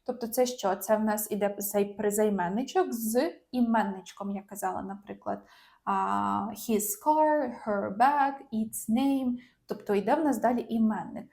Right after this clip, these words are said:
Є варіант, коли це може бути без іменника, знову ж таки, щоб уникнути повторення,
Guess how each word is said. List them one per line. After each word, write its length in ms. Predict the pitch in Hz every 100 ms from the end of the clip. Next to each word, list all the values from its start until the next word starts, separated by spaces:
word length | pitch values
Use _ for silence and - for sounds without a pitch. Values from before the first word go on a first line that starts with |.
| - _ -
Є 180 | 214 330
варіант, 400 | 320 254 349 370
коли 240 | 254 277
це 120 | 285
може 240 | 226 247 262
бути 220 | 233 233
без 280 | 202 233 220
іменника, 440 | 214 381 403 294
знову 260 | 247 233 190
ж 120 | -
таки, 200 | 202 202
щоб 260 | 202 233 202
уникнути 480 | 220 - 370 359
повторення, 840 | 277 254 247 - 185 185 190 233